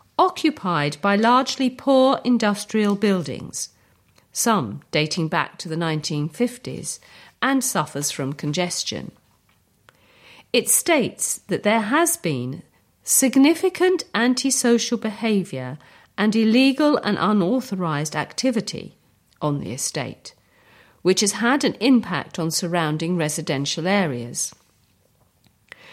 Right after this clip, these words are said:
The redevelopment project was originally approved by Enfield's cabinet in twenty sixteen. Since then, planning permission has been granted for phase one of the development,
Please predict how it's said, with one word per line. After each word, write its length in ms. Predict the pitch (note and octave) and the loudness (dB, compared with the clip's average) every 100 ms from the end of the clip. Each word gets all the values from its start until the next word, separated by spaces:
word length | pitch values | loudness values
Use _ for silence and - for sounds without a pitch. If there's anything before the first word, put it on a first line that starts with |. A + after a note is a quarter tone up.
| - - | -12 0
The 80 | |
redevelopment 880 | G#3 D#4 E4+ C#4+ G#3+ F4+ F#4+ E3 D#3 | 4 8 6 6 4 2 2 -2 -6
project 600 | - D#3 D3 - - - | -4 -8 -6 -10 -10 -4
was 120 | G#3 | 2
originally 600 | A3+ A3 C#4 - C#4+ B3+ | 4 4 4 4 6 6
approved 520 | A3 A3 C#4+ C#4+ F#3+ - | 2 0 2 2 2 -2
by 200 | C#3+ - | -4 0
Enfield's 520 | A#3+ D4 - F3 - | 0 2 0 -2 -2
cabinet 560 | - D#3 C#3+ C#3+ - - - - - | -4 -4 -4 -6 -6 -10 -20 -20 0
in 80 | C4+ | 2
twenty 420 | B3+ F#3 D#3 - | 2 0 -2 -4
sixteen. 800 | D3+ - - - G#3+ F3 B2 D3 _ _ _ _ _ _ _ _ _ _ - - _ | -4 -4 -6 -4 -2 0 -4 -10 _ _ _ _ _ _ _ _ _ _ -20 -20 _
Since 400 | - - E4 C4+ | 0 6 8 6
then, 440 | - F4 G3+ - E3+ _ _ _ | 4 2 2 -4 -10 _ _ _
planning 460 | - C4+ D#4 E4+ | 2 4 8 6
permission 460 | E4 D4+ A3+ - F#3 | 6 4 4 4 2
has 180 | F#3 F3+ | 2 0
been 180 | A3 G#3+ | 2 4
granted 560 | A#3 A#3 G#3 F#3 G2 | 4 4 4 0 -4
for 160 | - D#3+ | -6 -10
phase 340 | - G3+ G3+ | 0 0 2
one 260 | F#3 A#3 F3 | 2 2 2
of 120 | B2 | -2
the 60 | D#3 | -6
development, 720 | F3 F3+ C3 - G2+ - | -4 -2 -4 -8 -12 -12